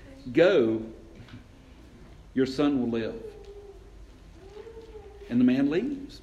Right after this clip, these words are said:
believing Jesus. He gets home and he finds out that at the very moment that Jesus spoke those words, his son was healed. Unspectacular.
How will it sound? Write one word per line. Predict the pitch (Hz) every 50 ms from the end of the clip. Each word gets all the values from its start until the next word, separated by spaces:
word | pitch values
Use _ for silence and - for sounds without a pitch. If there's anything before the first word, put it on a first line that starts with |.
| -
believing | 123 127 123 131 156 175 190 180
Jesus. | 190 220 247 294 - - - - - - - - - - - - - - - - - - - - - - - - - - - - - - - - - - - - - - -
He | 143 147
gets | 160 196 196 196
home | 196 208 240 247 220 160 139
and | 139
he | 151 147
finds | - 165 170 175 165 170
out | 175 180 175 - - - - -
that | 135 127 127 127 - - - - -
at | 170 160 165
the | 147
very | 139 175 190 208 220
moment | 214 185 196 214 202 165 -
that | 165 160 165
Jesus | 165 190 190 196 190 190
spoke | - 202 202 185
those | 196 190 180 175
words, | 175 196 202 190 170 -
his | 170 151
son | - - 180 185 185 170
was | 156 -
healed. | 175 170 156 - - - - - - - - - - - - - - - - - - - - - - - - - - - - - - - - - - - - - - - - -
Unspectacular. | 147 156 170 170 - - 190 - - 127 110 - - - - -